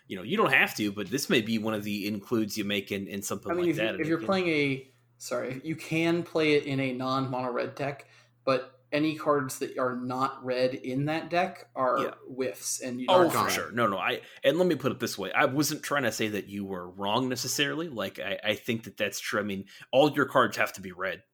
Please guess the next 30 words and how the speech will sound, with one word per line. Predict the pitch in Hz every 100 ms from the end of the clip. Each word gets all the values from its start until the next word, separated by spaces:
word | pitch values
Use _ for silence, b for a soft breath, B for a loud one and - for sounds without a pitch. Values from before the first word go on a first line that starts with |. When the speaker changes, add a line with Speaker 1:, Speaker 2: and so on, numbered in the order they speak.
| _ _ _ -
Speaker 1:
Like, | 101 131
I, | 117
I, | 110 117 107
I |
do | 104 - 131
believe | 117 120
that's | 113 98 -
a |
true | - 101
statement, | - 98 120 120
but | 104 98 B B -
I | 135
do | 233
think | 285 226 -
you | 147
could | - 131 -
potentially | - 127 156 147 113
get | 101 110 113
cute | - 127 135 104
with | 98
two, | - 123
even | 107 104
three | 98 98
colors, | - 110 98 -
'cause | 95
there | 98 98
are | 113 110
quite | - 107
a | 98
few | - 101 95